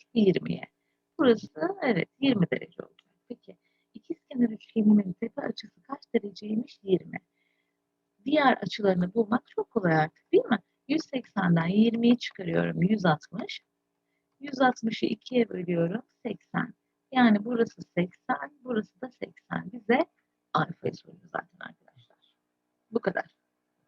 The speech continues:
Geçiyorum bir diğer soruma.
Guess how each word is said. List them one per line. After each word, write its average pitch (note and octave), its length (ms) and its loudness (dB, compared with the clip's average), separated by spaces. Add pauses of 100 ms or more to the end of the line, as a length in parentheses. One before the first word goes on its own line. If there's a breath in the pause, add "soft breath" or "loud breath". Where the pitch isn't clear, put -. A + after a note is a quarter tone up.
(1120)
Geçiyorum C#4 560 0 (1300)
bir A3+ 300 6
diğer D#3 280 2
soruma. - 440 -4